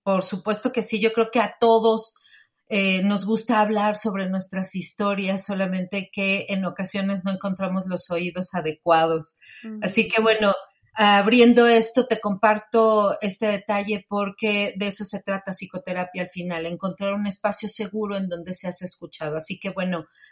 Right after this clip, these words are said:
Speaker 1: gracias a ti y también gracias a tu audiencia que atiende a este, a esta entrevista. Y, bueno, en general, ¿no? Soy diseñadora gráfica de primera profesión. Hoy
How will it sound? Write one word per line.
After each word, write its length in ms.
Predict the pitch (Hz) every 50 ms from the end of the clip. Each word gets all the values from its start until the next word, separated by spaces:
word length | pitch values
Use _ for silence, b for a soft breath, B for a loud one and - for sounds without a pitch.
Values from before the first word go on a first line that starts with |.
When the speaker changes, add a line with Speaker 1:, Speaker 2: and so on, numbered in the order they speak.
| b b b
Speaker 1:
gracias 460 | 220 220 233 233 233 269 269 269 262
a 80 | 240
ti 280 | - - 262 262 269 277
y 80 | 277 -
también 500 | 240 220 202 185 220 214 214 214 214 196
gracias 360 | 208 208 208 - 214 - -
a 100 | 196 190
tu 120 | - 196
audiencia 800 | 185 180 180 180 196 196 196 196 196 190 - 226 220 226 240 - - _ _ _ _ _ _ _
que 200 | - 185 180 175
atiende 600 | 175 175 175 214 208 196 202 202 196 190 202 190
a 180 | 180 180 175
este, 1000 | 175 180 180 180 - - - 208 190 185 180 175 170 165 160 160 156 151 151 - _ _ _ -
a 80 | 175 180
esta 160 | - - 202
entrevista. 760 | 185 - 185 185 180 208 214 208 - - 240 226 233 233 233
Y, 100 | 220 196
bueno, 420 | 180 208 202 196 196 190 180 180 - _ _ _ _ _ _ -
en 180 | 196 214 208 196
general, 540 | - 240 233 240 240 240 254 262 277 339 359 381 - - _ -
¿no? 300 | 202 214 226 240 262 285
Soy 400 | 277 - - 226 214 214 220 214
diseñadora 800 | 214 220 - - 208 185 185 175 175 175 185 190 196 190 185 190
gráfica 560 | 190 196 196 196 - 214 208 - 202 190 185
de 100 | 165 175
primera 420 | - - 175 175 175 175 180 185 -
profesión. 800 | 185 185 - - 180 - - - 220 214 220 226 233 233 - _ _ _ _ _ _ -
Hoy 540 | 233 220 220 226 226 226 233 220 - -